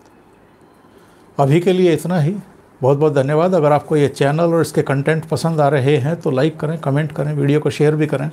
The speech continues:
और अभी तक अगर आपने चैनल सब्सक्राइब नहीं किया है तो सब्सक्राइब कर लें और साथ में लगे बेल आइकन को दबा दें ताकि आगे आने वाले वीडियो और उनके नोटिफिकेशन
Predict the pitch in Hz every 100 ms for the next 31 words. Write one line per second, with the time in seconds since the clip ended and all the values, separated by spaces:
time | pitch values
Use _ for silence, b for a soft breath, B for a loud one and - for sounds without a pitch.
0 | - - B B B B B B B -
1 | 139 139 175 185 170 160 156 147 160 139
2 | 147 143 139 151 131 - 139 127 123 151
3 | 160 147 165 180 - 147 - 160 170 151
4 | 143 180 214 202 160 147 151 143 131 123
5 | 139 135 131 143 131 131 127 135 135 156
6 | 151 135 - 135 131 151 147 143 139 135
7 | 143 147 143 135 123 131 131 135 127 127
8 | 131 139 127